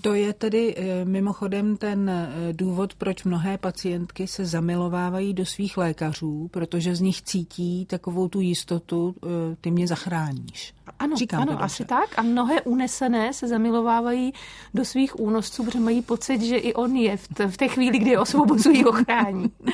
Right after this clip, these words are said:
Speaker 1: <laughs> Petra Procházková, bývalá válečná zpravodajka, je hostem Českého rozhlasu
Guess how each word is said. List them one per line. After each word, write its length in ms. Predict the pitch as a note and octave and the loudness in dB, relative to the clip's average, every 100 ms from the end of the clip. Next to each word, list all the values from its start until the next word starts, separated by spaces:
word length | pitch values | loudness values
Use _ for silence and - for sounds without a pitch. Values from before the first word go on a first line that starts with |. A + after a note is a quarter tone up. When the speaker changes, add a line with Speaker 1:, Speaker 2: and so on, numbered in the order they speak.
| - | 0
Speaker 1:
<laughs> 340 | - - D#4 | -2 -2 -2
Petra 280 | A3+ G#3 A3+ | -2 6 6
Procházková, 760 | G#3+ G#3 - F#3+ - G3 F3+ F3+ | 6 -2 2 2 2 0 2 2
bývalá 480 | F3 E3+ E3+ E3+ E3 | 2 0 2 2 2
válečná 540 | D#3+ D#3 D#3+ F3 E3 | 2 0 0 0 0
zpravodajka, 720 | - - F3+ E3 D#3+ D#3 - | 0 0 2 2 0 -4 -6
je 340 | D#3+ E3 D#3+ D3+ | -4 -4 -4 -2
hostem 640 | E3 D#3+ - E3+ E3 D#3+ - - - - | -2 -2 -2 -2 -2 -4 -8 -16 -18 -8
Českého 680 | - F3 - E3 D#3+ E3+ E3+ - | -2 -2 0 -2 0 0 -2 -2
rozhlasu 920 | E3 E3+ D3+ E3+ E3 - - F3 | 0 0 0 0 0 -2 -2 -2